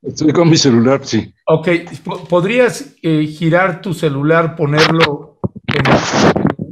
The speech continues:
Speaker 2: ándale, ahí, ahí te tenemos, mucho mejor.
Speaker 1: Muy bien.
Speaker 2: Mucho mejor. Pues,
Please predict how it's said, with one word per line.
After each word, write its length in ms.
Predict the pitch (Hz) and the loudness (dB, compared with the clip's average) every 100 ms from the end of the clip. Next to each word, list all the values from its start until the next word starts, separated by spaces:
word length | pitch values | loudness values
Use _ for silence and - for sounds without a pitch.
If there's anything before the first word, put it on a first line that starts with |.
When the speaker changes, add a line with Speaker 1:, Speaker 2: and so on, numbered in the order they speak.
| - - - - _ _ - | -2 -2 -2 -2 _ _ -4
Speaker 2:
ándale, 540 | 160 156 127 113 117 - | 0 2 2 0 -4 -4
ahí, 260 | 139 131 - | -4 -4 -4
ahí 240 | 147 135 | -2 -2
te 120 | 135 123 | -4 -6
tenemos, 500 | 127 120 113 104 160 | -8 -8 -10 -10 -8
mucho 300 | 131 - 117 | -8 -8 -10
mejor. 320 | 110 110 92 _ _ - - _ _ _ _ _ _ - | -12 -14 -18 _ _ -20 -20 _ _ _ _ _ _ -16
Speaker 1:
Muy 100 | 208 | -8
bien. 120 | 151 | -6
Speaker 2:
Mucho 240 | 131 - 123 | -6 -8 -12
mejor. 360 | 110 113 - _ _ - _ _ _ _ _ | -10 -12 -14 _ _ -20 _ _ _ _ _
Pues, 540 | 156 135 - - _ | -4 -4 -6 -18 _